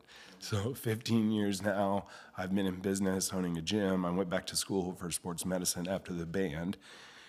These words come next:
got my degree in athletic training, uh, you know, got into CrossFit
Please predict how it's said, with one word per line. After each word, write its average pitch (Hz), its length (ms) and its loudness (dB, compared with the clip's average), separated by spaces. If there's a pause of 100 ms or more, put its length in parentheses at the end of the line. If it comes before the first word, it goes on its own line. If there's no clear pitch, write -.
(380)
got 131 180 8
my 123 160 8
degree 127 420 4
in 123 100 4
athletic 101 440 2
training, 117 640 4 (320)
uh, 90 500 2 (220)
you 104 220 -2
know, 90 340 2
got 98 200 6
into 92 200 4
CrossFit 98 800 2